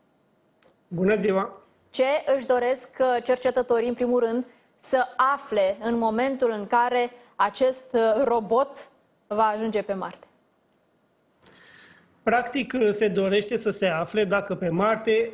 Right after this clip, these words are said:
Speaker 1: a existat viață sau dacă au existat condiții ca viața să apară și să funcționeze. Uitați, chiar și locul misiunii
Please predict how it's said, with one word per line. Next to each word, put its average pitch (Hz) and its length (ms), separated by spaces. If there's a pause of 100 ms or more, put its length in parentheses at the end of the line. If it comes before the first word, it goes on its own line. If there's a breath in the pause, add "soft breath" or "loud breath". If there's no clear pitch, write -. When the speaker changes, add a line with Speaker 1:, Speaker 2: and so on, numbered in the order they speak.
(120)
Speaker 1:
a 190 120
existat 185 520
viață 196 460
sau 190 140
dacă 190 220
au 190 100
existat 185 480
condiții 190 760
ca 180 160
viața 180 420
să 170 160
apară 180 560
și 175 180
să 170 260
funcționeze. 170 960 (560 loud breath)
Uitați, 208 520
chiar 208 240
și 208 140
locul 208 340
misiunii 190 800